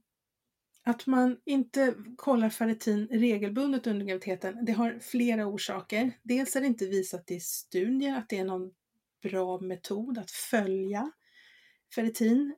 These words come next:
Ehm, det rör sig så pass långsamt, det värdet, så att det finns egentligen bara nytta rent vetenskapligt att ta det eh, antingen som screening i början eller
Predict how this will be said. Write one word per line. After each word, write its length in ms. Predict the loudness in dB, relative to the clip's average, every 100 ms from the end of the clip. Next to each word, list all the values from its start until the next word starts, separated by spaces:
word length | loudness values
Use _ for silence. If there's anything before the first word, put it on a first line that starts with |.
| -4
Ehm, 560 | 0 2 2 0 0
det 120 | 2 2
rör 300 | 4 2 2
sig 140 | 0
så 140 | -2
pass 240 | -2 -2 2
långsamt, 680 | 4 4 2 -2 0 -2 -2
det 100 | -2
värdet, 480 | -2 -2 -2 -4 -6
så 260 | -10 -8 -8
att 220 | -4 -2
det 100 | 0
finns 300 | 2 2 2
egentligen 300 | -2 2 2
bara 200 | 2 2
nytta 540 | 4 4 2 -2 -2
rent 260 | 0 -2 -4
vetenskapligt 720 | -6 -6 -8 -6 -6 -6 -6
att 100 | -4
ta 280 | -2 -2 0
det 220 | -2 -2 -8 _ _ _ _ _ _
eh, 300 | -4 -2 2
antingen 360 | 2 2 0 -2
som 140 | -2
screening 440 | -2 0 2 2 2
i 60 |
början 460 | 4 4 4 2 -2
eller 500 | 2 2 2 0 -2